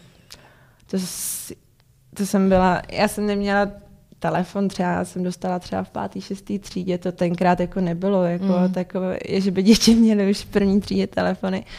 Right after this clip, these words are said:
Speaker 1: Tak to si pamatuju, že jedny z mých prvních hovorů byly na linku bezpečí. Že jsem volala prostě, že, že se fakt jako bojím jít domů a že nevím, jako, co mám, <laughs> nevím, co mám dělat. A nepamatuju si, co mě jako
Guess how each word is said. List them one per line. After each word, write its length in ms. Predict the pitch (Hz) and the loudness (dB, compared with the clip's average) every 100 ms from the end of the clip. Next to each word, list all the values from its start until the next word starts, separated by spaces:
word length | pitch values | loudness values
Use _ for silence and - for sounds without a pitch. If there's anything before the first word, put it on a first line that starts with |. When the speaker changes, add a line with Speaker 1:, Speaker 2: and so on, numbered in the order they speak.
| - - - - | -18 -20 -20 -4
Speaker 1:
Tak 140 | 214 | -2
to 100 | 214 | 0
si 120 | 220 | 2
pamatuju, 400 | 220 214 214 220 | 6 6 6 4
že 100 | 214 | 6
jedny 380 | 214 208 214 208 | 8 8 8 8
z 40 | 202 | 8
mých 260 | 202 208 | 8 8
prvních 380 | - 202 202 196 | 6 8 8 8
hovorů 340 | 196 196 196 | 8 8 6
byly 320 | 185 190 185 185 | 8 6 8 8
na 460 | 185 180 180 - | 6 6 4 4
linku 260 | 185 196 185 | 8 8 8
bezpečí. 760 | 185 - 175 175 - 165 - - _ - - - - | 4 4 0 0 0 0 -2 -6 _ -20 -20 -6 0
Že 60 | |
jsem 220 | 196 202 190 | 6 8 10
volala 380 | 190 190 190 | 10 8 8
prostě, 380 | 190 190 190 - | 6 2 2 0
že, 240 | 190 185 185 185 185 190 196 208 - - - - - - | 4 4 4 4 4 4 2 0 -6 -20 -20 -20 -12 0
že 140 | 208 | 2
se 160 | 202 202 | 4 4
fakt 200 | 208 196 | 6 6
jako 220 | 208 208 | 6 6
bojím 260 | 202 208 208 | 8 10 10
jít 120 | 208 | 10
domů 400 | 196 202 202 202 | 10 10 10 10
a 120 | 196 | 8
že 140 | 202 202 202 202 - - - | 8 8 8 4 0 -6 2
nevím, 300 | 208 214 214 | 6 8 8
jako, 240 | 214 208 | 6 2
co 140 | - 208 | 6 8
mám, 240 | 208 208 240 - - - - | 10 12 12 10 6 -4 -10
<laughs> 460 | - - - - | -6 -6 -8 4
nevím, 300 | 226 220 220 | 8 10 8
co 140 | 214 208 | 8 8
mám 200 | 208 214 | 10 10
dělat. 320 | 214 214 214 | 10 8 6
A 100 | - | 6
nepamatuju 600 | 190 196 196 196 196 190 | 8 8 8 8 8 6
si, 140 | 190 | 6
co 160 | 180 190 | 4 6
mě 240 | 185 180 | 8 8
jako 200 | 180 180 | 6 4